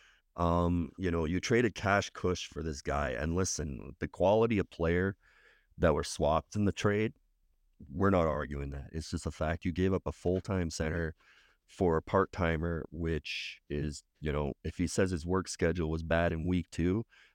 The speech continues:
what's to say it's not gonna happen again? So the Acorns really need Perf to show up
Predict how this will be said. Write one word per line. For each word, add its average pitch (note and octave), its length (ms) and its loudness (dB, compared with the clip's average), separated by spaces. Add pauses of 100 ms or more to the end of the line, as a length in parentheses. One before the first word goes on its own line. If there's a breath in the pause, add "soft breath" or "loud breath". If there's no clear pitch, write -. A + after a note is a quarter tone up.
what's G#2+ 260 2
to G2+ 60 -2
say E2+ 300 2
it's D2 160 -4
not D#2 260 0
gonna D2+ 180 -2
happen E2 400 0
again? C#2+ 320 -8 (420)
So D2 560 0 (760)
the G#2+ 180 2
Acorns A#2+ 420 2
really F#2 380 0
need E2+ 460 -4
Perf D#2 280 -10
to - 80 -12
show - 220 -10
up A#1+ 180 -10